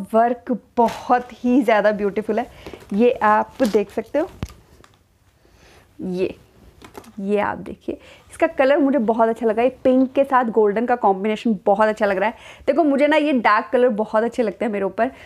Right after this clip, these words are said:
तो मुझे वो पर्पल वाला और ये पिंक वाला सबसे ज़्यादा अच्छा लग रहा था, क्योंकि इसके कलर यार बहुत निखर के आते हैं। गोल्डन वर्क ना इन कलर के ऊपर बहुत ज़्यादा निखर के आता है। पूरे सूट में आप देखेंगे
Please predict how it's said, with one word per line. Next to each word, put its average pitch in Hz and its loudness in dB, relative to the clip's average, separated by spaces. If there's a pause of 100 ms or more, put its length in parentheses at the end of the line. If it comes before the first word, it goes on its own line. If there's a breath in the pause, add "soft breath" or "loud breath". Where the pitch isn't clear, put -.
(140 loud breath)
तो 247 2
मुझे 240 4
वो 262 2
पर्पल 233 2
वाला 226 2
और 214 -6
ये 233 -4 (160)
पिंक 220 -2
वाला 196 2
सबसे 226 -2
ज़्यादा 214 2
अच्छा 285 0
लग 240 2
रहा 226 4
था, 285 2 (380 loud breath)
क्योंकि 254 2
इसके 370 0
कलर 285 2
यार 359 2 (120)
बहुत 349 0
निखर 254 2
के 240 2
आते - 0
हैं। 214 -4
गोल्डन 269 2
वर्क 247 0
ना 285 -2
इन 247 0
कलर 233 -2
के 233 -2
ऊपर 247 -2
बहुत 214 -2
ज़्यादा 208 0
निखर 208 -4
के 196 -2
आता 185 -2
है। - -6 (420 loud breath)
पूरे 320 4
सूट 247 -4
में 247 0
आप 226 4
देखेंगे 226 -6